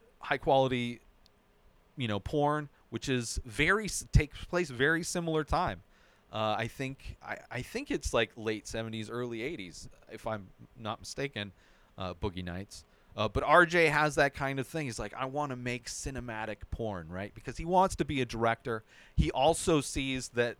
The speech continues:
there's a freedom in this kind of outlaw type of cinema, making porn. And his girlfriend,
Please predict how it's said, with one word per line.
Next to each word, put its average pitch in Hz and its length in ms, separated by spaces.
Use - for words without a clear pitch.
there's 117 360
a 110 140
freedom 147 760
in 147 320
this 143 240
kind 143 260
of 139 160
outlaw 131 840
type 139 320
of 127 160
cinema, 139 540
making 127 400
porn. 131 500
And 135 160
his 127 120
girlfriend, 139 760